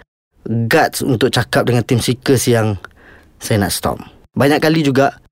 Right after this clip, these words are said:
Tapi macam saya cakap tadi lah, bila difikirkan balik di mana saya bermula, itulah yang membuatkan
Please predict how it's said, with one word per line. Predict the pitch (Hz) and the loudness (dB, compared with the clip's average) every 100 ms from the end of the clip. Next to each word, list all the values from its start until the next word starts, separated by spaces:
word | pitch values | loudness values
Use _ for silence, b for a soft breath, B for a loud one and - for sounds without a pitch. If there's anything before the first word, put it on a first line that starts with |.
| _ - | _ -2
Tapi | 123 - 180 170 | -2 0 2 2
macam | 143 151 | 2 2
saya | 151 160 | 0 0
cakap | 165 165 | 0 0
tadi | 180 180 | 2 0
lah, | 143 - | 0 -2
bila | 120 127 131 123 120 113 | 0 2 4 4 2 0
difikirkan | 120 127 - 135 127 131 | -2 -2 0 0 2 2
balik | 135 139 127 107 | 2 2 0 0
di | 113 113 | -2 0
mana | 113 110 135 147 | 2 2 0 0
saya | 131 113 | 0 0
bermula, | 113 113 117 156 233 220 b b b | 2 2 2 2 2 0 b b b
itulah | 113 - 135 127 113 117 | -2 0 2 4 2 2
yang | 113 | 2
membuatkan | 113 110 117 110 - 127 113 104 98 | 2 2 2 0 0 0 2 2 0